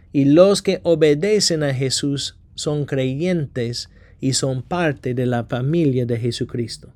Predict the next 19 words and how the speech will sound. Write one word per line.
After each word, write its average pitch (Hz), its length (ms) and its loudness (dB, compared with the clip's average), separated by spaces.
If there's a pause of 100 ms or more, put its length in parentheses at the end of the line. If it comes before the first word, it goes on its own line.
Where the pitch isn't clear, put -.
En 180 140 0
este 247 240 0
video 165 520 2
vimos 170 440 -6
que 156 240 -2
algunas 175 520 -4
personas 196 600 -6
que 160 480 -6
escucharon 170 720 -4
los 170 220 -6
mensajes 160 520 -6
de 143 120 -10
Jesús 139 640 -12 (440)
aceptaron 151 680 -4
a 147 60 -6
Jesús, 147 480 -10
otras 156 400 -6
personas 139 840 -10 (160)
no. 127 440 -10